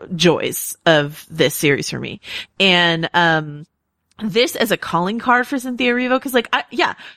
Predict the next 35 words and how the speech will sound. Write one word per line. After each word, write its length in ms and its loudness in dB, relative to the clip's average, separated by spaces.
did 120 -4
she 100 0
get 140 2
nominated 340 2
for 100 2
an 60 4
Oscar 320 2
this 200 -6
year? 200 0
She 200 -4
did. 320 0
Uh, 300 6
did 160 4
a 40 -2
ton 280 2
of 80 0
people 240 -2
see 160 -4
Harriet? 480 0
Uh, 320 4
not 200 2
really. 340 -4
And, 580 4
uh, 440 4
have 200 0
a 40 -4
ton 200 0
of 80 -2
people 200 0
seen 220 0
her 120 0
great 240 0
work 160 0
on 140 4
Broadway? 480 2